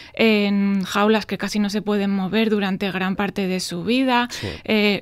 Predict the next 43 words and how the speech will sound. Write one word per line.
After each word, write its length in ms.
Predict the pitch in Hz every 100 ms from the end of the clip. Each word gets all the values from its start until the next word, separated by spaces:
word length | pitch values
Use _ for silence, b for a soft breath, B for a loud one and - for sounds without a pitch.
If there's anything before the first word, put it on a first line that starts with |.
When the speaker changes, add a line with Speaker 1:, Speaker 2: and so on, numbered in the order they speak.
| -
Speaker 1:
cosas 380 | 214 196 196 -
que 100 | 208
se 80 |
hacen, 220 | 208 196 190
pues, 180 | 190
también 320 | - 202 196 185
con, 320 | 196 190 180
con 240 | - 208
las 160 | 175 190
gallinas, 580 | 180 180 214 247 226 220
etcétera, 560 | 180 - 185 175 165
¿no? 120 | 202 277 B B
Y 140 | 220
eso 200 | 226 330
es 180 | 262 247
perfectamente 1200 | - 262 247 - 226 - 220 196 208 202 254 254
legal. 500 | - 196 170 190 180 - B B B B B
Entonces, 640 | - 208 214 220 254 247 B B
aunque 280 | - 220 220
podemos 340 | 214 196 220
discutir 460 | 240 254 - 240 240
el 160 | 208 202
uso 340 | 240 220 190
que 140 | 220
hace 180 | 196 202
el 80 | 220
ser 200 | 208 214
humano 420 | 196 208 214 208
de, 340 | 190 196 190 185
de 200 | 220 214
los 220 | 196 190
animales, 640 | 190 175 175 220 254 202 185
y 80 |
es 100 | 185 208
una 200 | 214 208
discusión 560 | 202 - 185 185 180
lícita, 460 | 196 247 226 190 180
aunque 180 | 175 170
podamos 220 | 175 208
no 80 | 226
estar 240 | 214 214
de 60 | 202
acuerdo, 360 | 190 208 226